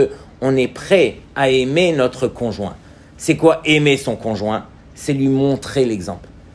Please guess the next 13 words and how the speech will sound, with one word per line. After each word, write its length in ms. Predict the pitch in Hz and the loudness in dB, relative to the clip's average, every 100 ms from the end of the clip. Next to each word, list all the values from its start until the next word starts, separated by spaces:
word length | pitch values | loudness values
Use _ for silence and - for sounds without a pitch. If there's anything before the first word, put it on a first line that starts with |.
| - - | -12 0
Faire 200 | 156 117 | 0 2
vivre 440 | 113 202 185 135 | -2 0 2 2
les 160 | 139 131 | 2 2
choses 480 | - 170 131 90 - | 4 6 6 0 -8
à 100 | 117 | -8
son 180 | - 110 | -6 -8
prochain. 380 | - 113 - 87 - - - - | -6 -10 -10 -14 -16 -20 -20 -2
Bien 200 | 131 135 | 0 0
sûr 240 | - 185 | 2 2
que 80 | 147 | 2
quoi ? 400 | 120 113 101 - - - - | 2 2 0 -4 -20 -20 -2
Que 600 | 156 165 160 143 117 - - - - - | 4 6 6 4 0 -4 -14 -20 -20 -8
Igal 600 | 131 113 120 123 165 139 | -4 2 4 4 2 -2